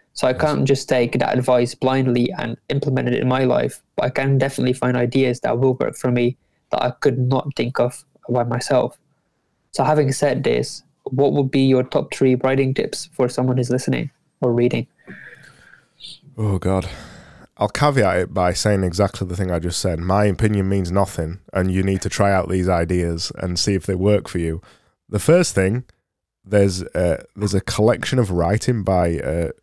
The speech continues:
Speaker 2: Schopenhauer, or Schopenhauer, however you say it, and he's got a c-,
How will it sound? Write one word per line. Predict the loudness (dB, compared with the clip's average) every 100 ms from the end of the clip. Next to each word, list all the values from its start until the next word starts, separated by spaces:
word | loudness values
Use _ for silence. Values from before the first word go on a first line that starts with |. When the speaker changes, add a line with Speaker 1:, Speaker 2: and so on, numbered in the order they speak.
| _ _ _ -14
Speaker 2:
Schopenhauer, | -4 -2 -2 -2 0 2 2 2
or | 0
Schopenhauer, | -2 -4 -2 -4 -4 -2 -2
however | -2 -4
you |
say | -6 -6
it, | -6 -8 -14 -20 -20 _ -4
and | -2 -2 -6
he's | -8 -2 0
got | 0 0
a | -2 -8
c-, | -12